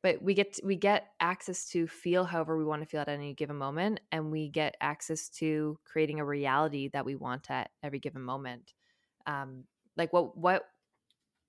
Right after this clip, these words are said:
what we all need to realize is that everything that we're experiencing right now is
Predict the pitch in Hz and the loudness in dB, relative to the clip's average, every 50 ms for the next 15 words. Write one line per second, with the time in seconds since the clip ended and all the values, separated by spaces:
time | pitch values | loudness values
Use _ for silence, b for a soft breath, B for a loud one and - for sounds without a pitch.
0 | _ _ - 175 180 160 202 226 220 202 185 180 170 - 160 147 147 147 147 151 | _ _ -10 -8 -2 2 4 4 4 4 4 2 0 -2 -2 0 2 4 6 6
1 | 151 156 160 170 170 - - - 165 151 151 156 151 151 147 147 147 143 - - | 6 6 6 4 2 0 -4 -4 -4 -4 -2 0 2 4 4 4 4 2 0 -6
2 | _ _ _ _ _ _ _ _ _ _ _ - 170 170 175 170 196 202 196 202 | _ _ _ _ _ _ _ _ _ _ _ 2 4 4 6 6 6 4 4 2
3 | 190 185 185 165 - 165 165 - - - 151 147 147 151 165 156 156 147 135 135 | 0 0 0 2 2 2 2 0 -2 -2 -2 -2 -2 -2 -2 -2 -2 -2 -2 -2
4 | 139 139 135 135 139 156 180 214 233 233 - _ _ _ _ _ _ _ _ _ | -2 -2 -2 0 0 0 0 0 -2 -4 -6 _ _ _ _ _ _ _ _ _
5 | _ _ 165 160 156 151 151 147 - - - - | _ _ 4 4 4 4 2 -2 -6 -10 -12 -14